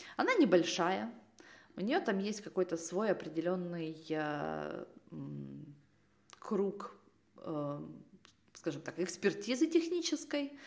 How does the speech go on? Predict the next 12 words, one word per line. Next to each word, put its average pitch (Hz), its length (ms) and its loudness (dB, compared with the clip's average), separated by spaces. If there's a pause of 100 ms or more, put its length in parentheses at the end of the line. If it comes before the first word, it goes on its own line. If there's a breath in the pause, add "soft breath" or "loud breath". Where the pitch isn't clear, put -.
(280 loud breath)
клиентов, 208 460 0
с - 40 -8
которыми 277 400 0
они 233 160 0
работают. 190 680 -4 (500 soft breath)
Эм, 175 720 2
она 440 220 2
продолжает 233 480 6
развиваться 208 540 2
вполне 196 360 0
себе 185 300 -2
такими, 165 440 -6